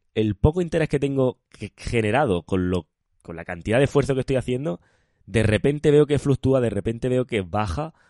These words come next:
o que incluso se esfuma, desaparece y no vuelvo a saber nada de ella. ¿Qué está pasando aquí? Esa sensación de confusión, de no saber explicar qué está pasando, de al final acabar repitiéndote otra de las clichés que hablábamos antes de, de excusa y demás, otro de los clichés que sería el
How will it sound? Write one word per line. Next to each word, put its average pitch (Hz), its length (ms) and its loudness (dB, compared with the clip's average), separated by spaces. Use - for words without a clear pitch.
o 104 140 -2
que 107 100 -4
incluso 113 360 -2
se 117 160 -2
esfuma, 127 380 -2
desaparece 117 680 -4
y 110 120 -6
no 123 100 4
vuelvo 123 180 4
a - 20 4
saber 110 200 -2
nada 101 200 -2
de 90 100 -4
ella. 78 240 -14
¿Qué 127 100 -6
está 139 140 2
pasando 123 320 0
aquí? - 260 -8
Esa 131 140 -4
sensación 127 420 -4
de 123 200 -4
confusión, 110 680 0
de 98 100 -6
no 110 80 -2
saber 127 220 0
explicar 110 420 -4
qué 104 80 -8
está 110 120 -4
pasando, 107 320 -4
de 92 80 -2
al 92 60 -8
final 117 340 -4
acabar 127 280 0
repitiéndote 131 440 0
otra 131 160 0
de 127 80 2
las 117 180 -2
clichés 127 640 -6
que - 100 -4
hablábamos 120 340 0
antes 117 180 -4
de, 107 240 -4
de 101 140 -6
excusa 113 340 -4
y 120 40 -2
demás, 107 320 -4
otro 117 220 -4
de 120 60 0
los 110 120 -2
clichés 117 300 -8
que - 100 -6
sería 110 320 -2
el 139 200 -2